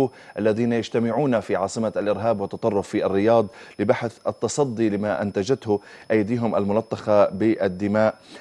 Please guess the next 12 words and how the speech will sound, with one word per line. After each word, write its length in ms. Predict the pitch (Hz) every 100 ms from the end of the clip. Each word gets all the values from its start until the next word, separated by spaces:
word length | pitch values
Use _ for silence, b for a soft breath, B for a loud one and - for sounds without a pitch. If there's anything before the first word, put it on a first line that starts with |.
| B
السورية 680 | 104 - 113 98 104 104 101
وأيضا 360 | 98 90 104 101
بالدماء 680 | 107 95 113 101 104 92 98
العراقية. 500 | 90 92 - 107 98
وأيضا 280 | 85 104
نتحدث 460 | 101 92 - 110 104 B B B
عن 180 | 95 104
الدور 360 | 107 131 131 110
الكبير 440 | 104 113 147 104
الذي 260 | 104 101 101
تقوم 380 | 101 110 107
به 300 | 101 104 104